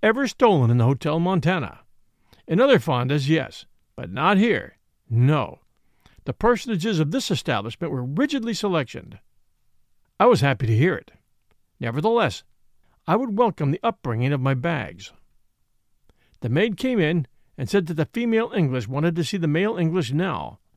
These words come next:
at once. "Good," I said. "You see, it is as I said." "Clearly." I followed the maids back down a long, dark corridor. At the end, she knocked on a door.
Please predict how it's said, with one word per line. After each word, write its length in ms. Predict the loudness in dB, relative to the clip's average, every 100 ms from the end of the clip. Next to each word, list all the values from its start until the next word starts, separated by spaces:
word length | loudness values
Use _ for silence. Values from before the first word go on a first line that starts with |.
| -6
at 100 | -2
once. 400 | -4 -6 -12 -20 _ _ _ _ _ _ _ _ _ _ _ _ _
"Good," 320 | 0 2 0 -2
I 100 | -4
said. 380 | -2 -4 -6 -20 _ _ _
"You 80 | -10
see, 360 | -4 -2 -2 -4 -14 _ -20 -20 _ -6
it 120 | -2
is 180 | -2 -2
as 120 | 0
I 120 | 0
said." 460 | 2 0 -2 -6 -20 _ _ _ _ _ _ _ _ _ _ _ _ -4
"Clearly." 520 | 0 0 -2 -10 -20 _ _ _ _ _ _ _ _ _ _ _ -8
I 80 | -6
followed 360 | 0 2 2
the 60 | 2
maids 400 | 2 2 2 0
back 240 | -2 -4
down 160 | -2 -2
a 80 | -2
long, 480 | -2 -2 -2 -4 -4
dark 240 | -4 -4
corridor. 600 | -4 -4 -2 -6 -12 -16 -20 _ _ -14
At 100 | -10
the 160 | -6 -2
end, 260 | -2 -2 -6 _ -14
she 180 | -4
knocked 260 | -2 -2 0
on 100 | 0
a 80 | 2
door. 480 | 2 0 -4 -12